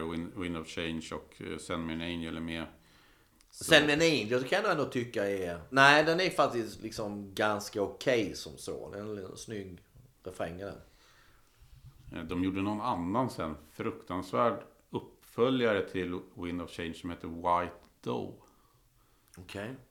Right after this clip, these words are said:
Speaker 1: Bara
Speaker 2: Fan,
Speaker 1: titeln,
Speaker 2: ingen
Speaker 1: liksom.
Speaker 2: koll. Ja, ja,
Speaker 1: Vit.
Speaker 2: nej.
Speaker 1: Eh, som
Speaker 2: Men
Speaker 1: jag
Speaker 2: det är
Speaker 1: tror,
Speaker 2: där han, det är
Speaker 1: jag
Speaker 2: väl
Speaker 1: tror
Speaker 2: runt
Speaker 1: de har
Speaker 2: den tiden också
Speaker 1: Face
Speaker 2: som
Speaker 1: the
Speaker 2: Klaus Meine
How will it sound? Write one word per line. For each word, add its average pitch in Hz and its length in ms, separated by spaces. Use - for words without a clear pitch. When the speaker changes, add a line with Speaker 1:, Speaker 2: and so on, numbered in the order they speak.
Speaker 1:
Bara 90 200
Speaker 2:
Fan, - 180
Speaker 1:
titeln, - 380
Speaker 2:
ingen 82 120
Speaker 1:
liksom. 76 220
Speaker 2:
koll. 92 200
Ja, 113 140
ja, 104 60
Speaker 1:
Vit. 95 220
Speaker 2:
nej. 101 140
Speaker 1:
Eh, - 1120
som - 80
Speaker 2:
Men - 20
Speaker 1:
jag 120 80
Speaker 2:
det 147 40
är - 20
Speaker 1:
tror, 131 100
Speaker 2:
där 143 240
han, 156 160
det 156 60
är - 20
Speaker 1:
jag 151 60
Speaker 2:
väl 156 80
Speaker 1:
tror 160 180
Speaker 2:
runt - 100
Speaker 1:
de 190 140
har 131 60
Speaker 2:
den 120 120
tiden 165 340
också 156 220
Speaker 1:
Face 196 100
Speaker 2:
som 127 100
Speaker 1:
the 98 80
Speaker 2:
Klaus 123 380
Meine 123 720